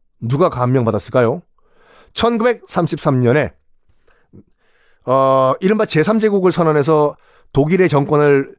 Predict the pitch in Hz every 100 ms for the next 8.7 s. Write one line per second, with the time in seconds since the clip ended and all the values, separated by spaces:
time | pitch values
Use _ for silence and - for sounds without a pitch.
0 | _ _ - 190 175 156 156 165 160 _
1 | 92 - 175 104 - _ _ - 226 -
2 | 233 190 160 113 107 107 120 _ - -
3 | 98 120 123 101 80 76 _ _ _ _
4 | _ _ 107 135 151 151 147 151 123 113
5 | 131 110 113 107 90 104 - 123 113 101
6 | 82 _ _ - 120 98 110 110 127 143
7 | _ _ _ _ - 135 - - 175 131
8 | 135 110 110 90 78 65 64